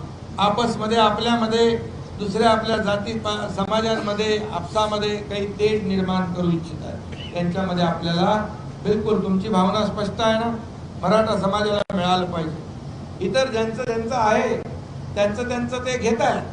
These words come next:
परंतु मराठा समाजाचा अधिकार जो आहे, तो अधिकार आपल्याला मिळाला पाहिजे, ही भूमिका तुमची आहे. तुमचं दुसऱ्या कुठल्याही जातीशी काही द्वेष आहे, मतभेद आहे, बिलकुल नाही,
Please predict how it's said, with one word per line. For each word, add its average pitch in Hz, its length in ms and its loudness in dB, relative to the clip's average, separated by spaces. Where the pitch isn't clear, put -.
परंतु 220 320 -2
मराठा 226 500 0
समाजाचा 202 520 -2
अधिकार 175 440 -2
जो 185 160 -2
आहे, 151 320 -2
तो 180 100 -2
अधिकार 156 460 0
आपल्याला 156 480 -4
मिळाला 170 380 0
पाहिजे, 190 400 0
ही 180 140 0
भूमिका 165 400 0
तुमची 175 340 -4
आहे. 202 340 4
तुमचं 202 520 2
दुसऱ्या 196 340 2
कुठल्याही 214 460 2
जातीशी 196 520 0
काही 208 280 0
द्वेष 202 600 -2
आहे, 208 140 -2
मतभेद 208 380 2
आहे, 214 260 2
बिलकुल 151 420 -4
नाही, 165 240 -4